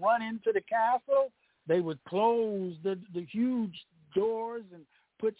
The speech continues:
stones behind 'em, and they'd be, uh,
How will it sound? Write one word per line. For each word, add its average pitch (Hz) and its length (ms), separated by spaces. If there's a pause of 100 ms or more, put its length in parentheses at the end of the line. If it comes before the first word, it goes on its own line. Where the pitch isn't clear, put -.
(100)
stones 226 600
behind 214 480
'em, 254 180 (260)
and 180 280
they'd 190 220
be, 208 260 (460)
uh, 160 200